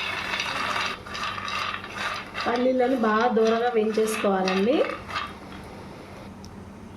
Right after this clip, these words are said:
దూరగా వేగుతుందండి, ఇంకా కొంచెం వేయించుకుందాము. చూడండి, కొంచెం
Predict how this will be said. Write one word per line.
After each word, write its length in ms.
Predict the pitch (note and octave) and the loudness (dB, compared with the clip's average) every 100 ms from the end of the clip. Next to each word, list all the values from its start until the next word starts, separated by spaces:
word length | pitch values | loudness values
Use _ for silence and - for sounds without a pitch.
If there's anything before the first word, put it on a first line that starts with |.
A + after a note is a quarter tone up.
| - A3 | -4 4
దూరగా 400 | A#3+ B3+ C4 C#4 B3+ | 6 8 6 6 6
వేగుతుందండి, 680 | A3+ A#3+ A#3+ A#3+ G#3+ G3+ A3+ F4 | 6 4 4 4 6 8 6 6
ఇంకా 160 | D4 C#4+ C4 | 4 4 4
కొంచెం 400 | B3 C4 C#4+ C#4+ B3 | 4 4 4 4 4
వేయించుకుందాము. 800 | A#3 A3+ - A3+ G#3 G3 G#3+ G#4 - - - - - - | 2 0 0 2 6 6 6 4 2 -2 -4 -4 -6 -2
చూడండి, 440 | B3+ A#3+ A#3+ D#4+ C#5+ - - - - - - - - - - - - - - - - - - - - - - - - - - - - - - - - - - - - - - - - - - - - | 2 2 4 4 4 0 -6 -12 -16 -16 -16 -16 -14 -12 -8 -6 -6 -8 -12 -10 -8 -8 -12 -10 -6 -6 -6 -12 -12 -6 -4 -4 -12 -16 -16 -14 -14 -14 -14 -14 -14 -14 -14 -16 -16 -16 -16 -10 0
కొంచెం 320 | A#3+ B3 C#4+ | 2 2 4